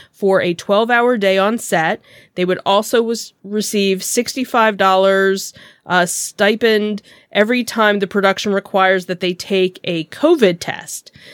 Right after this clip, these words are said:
Um, and it lists the casting agency, um, you know, and who you should email. It's, uh, ghostinfilm at gmail dot com, um, with the subject of nola extra.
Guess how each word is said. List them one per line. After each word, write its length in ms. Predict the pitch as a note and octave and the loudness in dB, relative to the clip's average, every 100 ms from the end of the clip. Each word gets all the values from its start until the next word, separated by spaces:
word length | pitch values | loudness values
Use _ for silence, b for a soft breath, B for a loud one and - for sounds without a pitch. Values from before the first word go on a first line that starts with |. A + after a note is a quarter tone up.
| B B - | B B -2
Um, 540 | F3+ E3+ E3+ E3 D#3+ | 2 2 0 -4 -4
and 220 | - F#3+ | 0 0
it 160 | G3 - | 0 -2
lists 460 | G3 G#3+ G#3 - G#3 | 0 0 0 -4 -6
the 420 | F#3+ F#3 F3+ F3 | -2 0 0 -2
casting 480 | - G3 G3 - F#3+ | -2 0 0 0 2
agency, 1040 | F#3+ F#3 F#3+ F3+ - F#3+ F#3 F3 F3+ F3 - | 2 2 0 -2 0 2 2 2 -2 -6 -6
um, 580 | E3+ D#3+ E3 E3+ D3+ - | -4 -4 -6 -6 -8 -4
you 140 | F#3+ | -2
know, 180 | E3+ D#3+ | -2 -2
and 120 | E3 | -4
who 100 | F3 | -2
you 200 | G3 F#3+ | 0 0
should 200 | F#3 F#3+ | -2 -4
email. 480 | - F#3+ F#3 F3 F3 | 0 2 4 4 4
It's, 400 | E3 D3 - - | 2 -2 -6 -4
uh, 260 | E3 D#3 D#3+ F3 - | 0 0 -2 -6 2
ghostinfilm 1400 | A3 A#3+ - - - - F#3+ F3+ - G#3 G#3 G#3+ A#3 A#3+ B B B B _ | 2 2 -2 -10 -8 -4 -4 -4 0 2 4 2 0 -4 B B B B _
at 260 | F#3+ F#3 E3+ | -2 0 -4
gmail 540 | - F#3+ G3 G3 G3+ | -4 0 2 2 2
dot 240 | G#3 G3+ | 2 0
com, 480 | - A3 G#3+ A3+ A#3 b b b | 0 2 2 2 -2 b b b
um, 600 | - F3+ F3 E3+ F3 F3 F3+ | -4 0 0 0 -2 -6 0
with 280 | F#3 F3+ | 0 -2
the 220 | - F#3 F#3 | -6 -6 -4
subject 560 | - G3 F#3 F#3+ F#3 | 0 0 0 -2 -2
of 220 | - F#3 | -4 -2
nola 680 | F3+ F#3 F#3+ F#3+ F#3+ F#3 F3 - | -2 2 2 4 4 2 0 -2
extra. 580 | F3+ - - G2 F#2 | -2 -4 -6 -6 -6